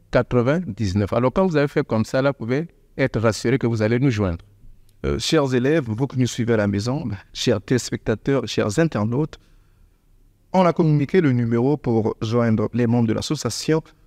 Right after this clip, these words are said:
Speaker 2: les amis de Jean-Luc Moutou et d'Anatole Kondé Makosso, qui œuvrent dans le cadre de la marche. Et donc, vous, si vous voulez participer, si vous voulez contribuer à,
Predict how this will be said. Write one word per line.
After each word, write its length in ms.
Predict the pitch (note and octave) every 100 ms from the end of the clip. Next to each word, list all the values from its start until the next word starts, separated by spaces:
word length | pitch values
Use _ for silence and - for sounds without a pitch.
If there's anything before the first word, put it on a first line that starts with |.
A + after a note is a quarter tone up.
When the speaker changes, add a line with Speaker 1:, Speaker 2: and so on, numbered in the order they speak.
| _ _ -
Speaker 2:
les 240 | C3+ B2
amis 380 | B2 A#2 B2+ B2+ - -
de 160 | B2
Jean-Luc 400 | - A#2 C#3 C#3
Moutou 440 | A#2+ A2+ G#2+ D3 D#3 -
et 80 | B2+
d'Anatole 400 | A2+ G#2 A2 -
Kondé 380 | E3+ A#2+ A#2 -
Makosso, 580 | B2 - B2 - D#3+ - _ _ _
qui 100 | - -
œuvrent 380 | D#3 C#3 A#2 A#2
dans 80 | A#2
le 100 | A2+
cadre 400 | C#3+ C#3 C3+ -
de 100 | B2+
la 120 | A#2
marche. 500 | A#2 B2 - - - - _ - - -
Et 80 | A#2+
donc, 180 | A2+ A2+ -
vous, 320 | - A#2 C#3 A#2+ _
si 220 | - D3
vous 160 | B2+ B2
voulez 260 | A#2 A2 G2+
participer, 800 | - F#3 - - A3+ - C#3+ - _
si 140 | - C3
vous 100 | A#2+
voulez 320 | A#2 A2 G#2+ _ _ -
contribuer 880 | A#3 G#3+ F#3 C3 C3+ C#3 E3+ G3+ B2
à, 240 | G#2